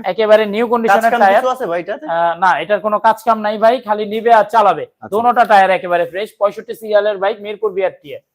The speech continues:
Speaker 2: দিবেন
Speaker 1: এটা,
Speaker 2: কত আজকে এটা?
Speaker 1: এটা দিব আজকে, এটা ধামাকা প্রাইসে দিব ভাইয়া।
Speaker 2: ওকে,
Speaker 1: এটা
Speaker 2: দেন তো।
Speaker 1: সবাই বিক্রি করে এক লাখ পাঁচ দশ।
Speaker 2: না, আজকে
Speaker 1: আজকে এটা
Speaker 2: লাখের
Speaker 1: দি-,
Speaker 2: নিচে থাকবে এগুলা।
Speaker 1: হ্যাঁ, লাখের নিচে দিব ভাইয়া। এটা
Speaker 2: কত?
Speaker 1: সাতানব্বই হাজার টাকায় দিলাম।
Speaker 2: পঁচানব্বই দেন দেখি, পারেন কিনা?
Speaker 1: দিলাম ভাইয়া, পঁচানব্বই হাজার টাকায় দিয়ে দিলাম। সিবিএস গাড়ি,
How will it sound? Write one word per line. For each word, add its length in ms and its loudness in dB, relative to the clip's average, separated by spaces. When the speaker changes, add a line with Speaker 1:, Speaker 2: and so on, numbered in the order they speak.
Speaker 2:
দিবেন 360 -8
Speaker 1:
এটা, 160 -4
Speaker 2:
কত 60 -4
আজকে 200 -16
এটা? 120 -18
Speaker 1:
এটা 180 0
দিব 160 2
আজকে, 320 4
এটা 300 0
ধামাকা 360 4
প্রাইসে 340 4
দিব 220 -2
ভাইয়া। 300 0
Speaker 2:
ওকে, 180 -12
Speaker 1:
এটা 180 0
Speaker 2:
দেন 80 6
তো। 60 -6
Speaker 1:
সবাই 260 4
বিক্রি 260 -4
করে 200 2
এক 160 4
লাখ 180 2
পাঁচ 260 6
দশ। 320 4
Speaker 2:
না, 60 -2
আজকে 200 2
Speaker 1:
আজকে 120 2
এটা 120 6
Speaker 2:
লাখের 140 6
Speaker 1:
দি-, 80 2
Speaker 2:
নিচে 180 -2
থাকবে 280 -4
এগুলা। 200 -8
Speaker 1:
হ্যাঁ, 200 0
লাখের 260 0
নিচে 220 -8
দিব 200 -4
ভাইয়া। 180 -6
এটা 100 -6
Speaker 2:
কত? 120 0
Speaker 1:
সাতানব্বই 380 2
হাজার 160 2
টাকায় 200 2
দিলাম। 220 -4
Speaker 2:
পঁচানব্বই 420 2
দেন 160 -2
দেখি, 220 -4
পারেন 240 -4
কিনা? 200 -12
Speaker 1:
দিলাম 240 -2
ভাইয়া, 140 6
পঁচানব্বই 420 2
হাজার 180 4
টাকায় 240 0
দিয়ে 160 2
দিলাম। 260 2
সিবিএস 560 4
গাড়ি, 220 4